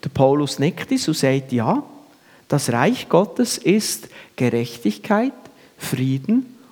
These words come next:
und Freude im Heiligen Geist. Darauf kommt's an.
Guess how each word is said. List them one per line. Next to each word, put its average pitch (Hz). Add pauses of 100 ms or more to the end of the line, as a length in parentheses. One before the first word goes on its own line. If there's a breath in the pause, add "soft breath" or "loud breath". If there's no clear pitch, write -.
und 214
Freude 127
im 190
Heiligen 214
Geist. - (680)
Darauf 165
kommt's 247
an. 208